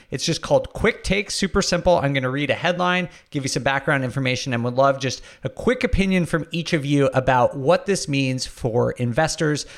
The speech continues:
new and experienced alike. The first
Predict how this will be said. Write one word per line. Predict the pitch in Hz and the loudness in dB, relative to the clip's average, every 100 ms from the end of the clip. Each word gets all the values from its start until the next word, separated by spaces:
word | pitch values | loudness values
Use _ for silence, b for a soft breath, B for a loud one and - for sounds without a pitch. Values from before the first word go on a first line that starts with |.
| B B | B B
new | 160 190 196 190 147 | 4 6 6 4 0
and | 156 160 151 | 2 2 0
experienced | 139 - - 123 117 117 - - | -6 -8 -4 -2 -2 -4 -6 -4
alike. | 123 107 92 92 - b b b b b b _ - | -2 -2 -6 -12 -20 b b b b b b _ -2
The | 175 | -2
first | 180 - 254 302 - - | -2 0 2 4 0 -2